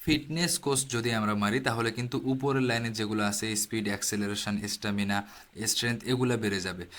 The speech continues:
তো এখান থেকে দেখো আমরা ফিটনেস কোচ মেরে দিয়েছি, এস্ট-, স্ট্যামিনা, স্ট্রেংথ বেড়ে গিয়েছিল। তো আর একটা ফিটনেস কোচ যদি এখান থেকে মারি, তাহলে তোমরা দেখতে পারতেছো এখানে, আহ, সিলভা রয়েছে, থিয়াগো সিলভা। থিয়াগো সিলভার কিন্তু স্পিডটা বেড়ে গেল।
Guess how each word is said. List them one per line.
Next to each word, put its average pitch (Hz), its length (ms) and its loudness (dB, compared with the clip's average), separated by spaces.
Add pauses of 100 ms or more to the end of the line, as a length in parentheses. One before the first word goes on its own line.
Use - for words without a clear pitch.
(180)
তো 135 80 2
এখান 131 280 2
থেকে 143 200 -4
দেখো 117 260 0
আমরা 117 180 0
ফিটনেস 117 400 -2
কোচ 120 180 -2
মেরে 113 180 -2
দিয়েছি, 113 460 0
এস্ট-, 113 340 0 (140)
স্ট্যামিনা, 117 380 0 (120)
স্ট্রেংথ 123 340 0
বেড়ে 110 200 2
গিয়েছিল। 104 420 0
তো 127 100 -2
আর 107 200 4
একটা 107 180 -4
ফিটনেস 107 380 -2
কোচ 101 220 -4
যদি 104 200 -2
এখান 104 200 0
থেকে 104 200 -2
মারি, 110 240 2
তাহলে 110 220 -4
তোমরা 107 240 -2
দেখতে 104 280 -2
পারতেছো 107 400 -4
এখানে, 104 360 0 (420)
আহ, 104 540 4
সিলভা 113 380 0
রয়েছে, 110 320 0
থিয়াগো 107 320 0
সিলভা। 107 360 -2
থিয়াগো 110 340 -2
সিলভার 110 320 -2
কিন্তু 107 400 0
স্পিডটা 104 380 -2
বেড়ে 104 260 2
গেল। 95 200 -2